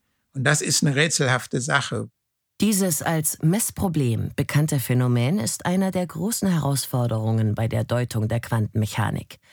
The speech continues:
Speaker 2: Als Standardinterpretation galt lange die sogenannte Kopenhagener Deutung.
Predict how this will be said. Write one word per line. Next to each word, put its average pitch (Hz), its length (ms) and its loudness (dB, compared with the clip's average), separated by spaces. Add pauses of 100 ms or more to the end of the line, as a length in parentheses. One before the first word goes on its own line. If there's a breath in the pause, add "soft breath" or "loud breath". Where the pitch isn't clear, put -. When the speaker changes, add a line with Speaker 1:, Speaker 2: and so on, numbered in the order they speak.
(420 loud breath)
Speaker 2:
Als 185 260 -2
Standardinterpretation 185 1400 -2
galt 175 280 -4
lange 175 320 0
die 165 120 -2
sogenannte 151 720 0
Kopenhagener 127 760 0
Deutung. 117 500 -2